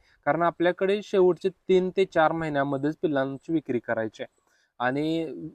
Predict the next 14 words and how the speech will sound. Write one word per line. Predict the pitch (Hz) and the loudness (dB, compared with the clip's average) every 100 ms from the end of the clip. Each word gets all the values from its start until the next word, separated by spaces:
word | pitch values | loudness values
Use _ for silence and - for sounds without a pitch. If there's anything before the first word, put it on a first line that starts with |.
| 147 | -2
वजन | 139 151 170 | 0 2 4
वाढ | 175 165 | 4 4
जर | 170 | 0
कशानं | 165 165 170 170 | -4 -4 -4 -4
होणार | 165 143 139 | -4 -4 -4
आहे? | 165 _ | -6 _
खुराक | 143 139 139 139 | -2 0 0 -2
आणि | 127 117 123 | -4 -4 -6
शेळीच्या | - 135 120 135 | -4 -2 -2 -4
दुधानं | 120 113 117 139 | -6 -6 -6 -4
वजन | 139 110 113 | -4 -4 -4
वाढ | 110 113 | -6 -6
होणार | 117 110 | -8 -10
आहे. | 104 | -10